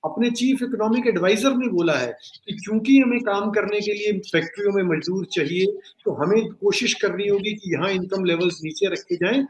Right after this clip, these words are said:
which will pave way to their movement to industry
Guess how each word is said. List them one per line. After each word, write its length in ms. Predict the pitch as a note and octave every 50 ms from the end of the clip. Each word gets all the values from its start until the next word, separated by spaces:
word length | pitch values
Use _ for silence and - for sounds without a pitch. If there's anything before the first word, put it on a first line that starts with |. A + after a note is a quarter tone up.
| - - - _ _ C#3+
which 180 | A#3 C4+ C4+ A#3
will 180 | A#3 C4 B3 A#3
pave 400 | - - - A3 A3 A3 A3 G#3
way 300 | - D#3 F3 G3+ A3 A3+
to 480 | G#3 - - G#3 G3+ F3 E3 F3+ F3+ E3+
their 180 | F#3+ F#3+ F3 E3 E3
movement 320 | E3 E3+ E3 F3+ G3 G3+ G3
to 140 | - F3+ E3
industry 400 | D#3+ D#3+ D#3+ D#3+ - - A#3+ C4